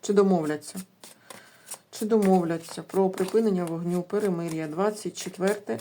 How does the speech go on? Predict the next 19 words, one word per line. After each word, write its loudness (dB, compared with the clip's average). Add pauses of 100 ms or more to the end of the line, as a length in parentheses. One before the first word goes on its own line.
нуль 2
друге 0
дві -6
тисячі -6
двадцять -4
п'ятий -6
рік -8 (180)
в -8
Україні? -2 (680)
Бо 2
там 4
так 4
зірки -2
дуже 4
гарно 4
лягають 2
в -6
небі, 0 (140)
що, 2